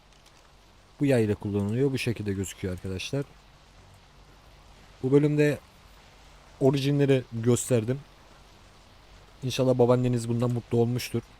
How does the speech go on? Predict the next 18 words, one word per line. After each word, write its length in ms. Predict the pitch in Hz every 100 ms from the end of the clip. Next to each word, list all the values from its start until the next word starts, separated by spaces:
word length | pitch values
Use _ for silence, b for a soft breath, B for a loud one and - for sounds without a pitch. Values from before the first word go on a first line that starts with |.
| - - - - - - - - 113
Babaannenizin 600 | 117 117 113 104 113 110
ve 220 | 110 104 104
diğer 260 | 110 107
bütün 180 | 95 113
büyüklerinizin 520 | 104 - 107 101 104 -
ellerinden 460 | 107 104 104 107 107
öperim. 340 | - 104 113 - - - - - - - - - - - - - - -
Bundan 260 | 143 147
bir 60 | 160
sonraki 380 | - 151 135 143
bölümde 360 | 139 143 151
de 200 | 127 151 -
hayvan 320 | 143 143 139
temin 220 | 135 110
ederiz. 460 | 104 113 139 - - _ _ -
Bir 40 |
şeyler 280 | - 131 127
yaparız. 520 | 131 139 110 123 -